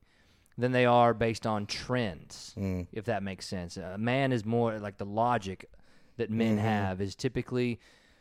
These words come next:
Speaker 1: how they govern themselves, whereas a woman, her feelings and emotions are typically how she governs herself. And so you can't necessarily see that in the occupational side with women all the time,
Speaker 2: Mm.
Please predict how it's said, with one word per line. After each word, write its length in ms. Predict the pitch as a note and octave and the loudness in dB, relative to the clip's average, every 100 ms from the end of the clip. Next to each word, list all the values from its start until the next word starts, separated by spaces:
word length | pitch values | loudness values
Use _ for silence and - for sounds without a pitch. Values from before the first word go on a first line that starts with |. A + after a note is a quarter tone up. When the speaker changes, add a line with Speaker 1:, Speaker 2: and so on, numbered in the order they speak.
| _ - | _ -20
Speaker 1:
how 280 | - - C3+ | -8 4 4
they 160 | C3+ C3+ | 6 4
govern 320 | C3 A#2+ A2 | 4 4 0
themselves, 640 | G2 F#2 - F2 C#2+ - | -4 -8 -8 -10 -10 -12
whereas 240 | G#2+ G#2+ G#2 | -6 -4 -2
a 60 | |
woman, 360 | G#2 A2+ A2+ G#2+ | -2 -2 -2 -2
her 160 | G2+ G2 | -2 -6
feelings 600 | - A2+ A#2 A2+ G#2+ G2 | -6 -4 -2 0 -2 -4
and 120 | G2 | -4
emotions 480 | G2+ C#3 C3+ G#2+ F#2 | 4 6 6 0 -6
are 80 | |
typically 360 | F#2 F#2 G2+ F#2+ | -8 -10 -8 -6
how 120 | F#2+ | -6
she 240 | - - G2 | -6 -8 -6
governs 500 | F#2 E2+ D#2 - - _ | -6 -8 -10 -14 -20 _
herself. 500 | - D#2+ - D2+ - - | -12 -12 -12 -16 -16 -14
And 120 | F#2+ | -12
so 160 | - A2 | -4 -2
you 120 | G#2+ | -2
can't 200 | - C3 | -4 -4
necessarily 440 | A#2+ - - B2+ G#2 | -4 -8 -4 -4 -4
see 280 | - A#2+ G#2+ | -8 -6 -4
that 240 | G2+ F#2 | -4 -4
in 120 | G2+ | -8
the 140 | F#2+ F2+ | -8 -8
occupational 800 | F#2 - - A#2 - G2 F2 - - - | -8 -10 -8 -8 -6 -8 -8 -10 -20 -20
side 420 | - - E2+ E2+ E2 | -14 -8 -8 -8 -12
with 180 | E2 F#2 | -14 -4
women 300 | C3 A2+ D#2 | -2 -2 -4
all 140 | - | -12
the 60 | - | -18
time, 260 | - - - | -18 -18 -10
Speaker 2:
Mm. 280 | G2 F#2+ F#2 | -6 -4 -4